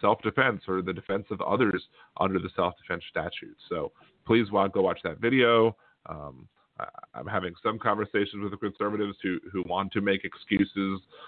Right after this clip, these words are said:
uh, for Rittenhouse's behavior, but at the end of the day, if you're a group of, uh,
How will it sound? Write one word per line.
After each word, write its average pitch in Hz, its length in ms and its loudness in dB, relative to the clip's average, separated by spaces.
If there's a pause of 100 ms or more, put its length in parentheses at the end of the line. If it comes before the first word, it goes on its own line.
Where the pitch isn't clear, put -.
(160)
uh, 87 280 4
for 104 180 6
Rittenhouse's 101 640 0
behavior, 101 400 -4
but 98 140 0
at 98 80 -2
the 107 60 -4
end 101 80 -2
of 92 40 -10
the 98 60 -4
day, 104 400 4 (380)
if 95 160 -2
you're 107 180 2
a 110 60 0
group 110 280 -2
of, 98 180 -4
uh, 87 160 -4